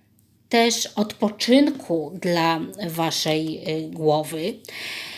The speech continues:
No ale, moi drodzy, tu jest energia myślącego mężczyzny, czyli tak, jak gdyby to wszystko miało sens,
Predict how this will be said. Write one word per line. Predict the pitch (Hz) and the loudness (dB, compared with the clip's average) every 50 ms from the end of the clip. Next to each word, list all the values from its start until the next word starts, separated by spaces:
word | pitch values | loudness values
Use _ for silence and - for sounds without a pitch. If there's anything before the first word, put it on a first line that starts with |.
| - - - _ | -16 -18 -6 _
No | 254 262 320 359 - 339 | 4 6 6 8 8 10
ale, | 359 381 381 370 | 10 10 10 10
moi | 349 349 349 349 339 330 | 8 6 6 6 6 6
drodzy, | 330 330 339 339 311 311 294 269 240 208 196 202 202 214 - _ _ _ _ _ _ _ _ _ _ _ _ _ | 6 4 4 4 4 6 6 8 8 6 4 0 -6 -12 -18 _ _ _ _ _ _ _ _ _ _ _ _ _
tu | - 320 349 349 | 2 6 6 8
jest | 339 339 339 330 320 - - - | 8 8 8 8 6 4 0 2
energia | 240 254 262 262 262 294 311 330 330 320 294 311 294 285 | 6 8 10 10 10 8 6 4 2 2 4 6 6 6
myślącego | 285 277 262 - - 277 262 254 262 - 269 269 262 262 | 6 6 4 2 2 2 2 2 4 2 2 4 4 4
mężczyzny, | 254 254 254 240 220 - - - - 277 269 247 214 175 165 160 - - - - _ _ _ - | 4 4 4 2 0 -4 -6 0 4 4 6 6 4 0 -2 -6 -6 -8 -14 -18 _ _ _ -6
czyli | - - 247 240 247 247 226 220 | 0 2 2 2 2 0 -2 0
tak, | - 269 294 285 277 | 0 2 2 4 4
jak | 269 262 233 | 2 4 2
gdyby | 214 208 214 262 269 262 269 262 | 0 0 0 0 2 2 2 2
to | 262 247 226 | 2 0 -2
wszystko | - - - 302 320 302 311 - - - 233 214 220 226 - 226 240 | -2 -2 2 4 4 4 4 0 4 6 8 10 10 8 6 4 4
miało | 240 254 269 285 302 302 294 285 | 6 8 8 8 8 4 2 0
sens, | - - 339 - - 175 156 139 - - - - - - | 2 4 6 6 6 6 4 0 0 0 0 0 0 -4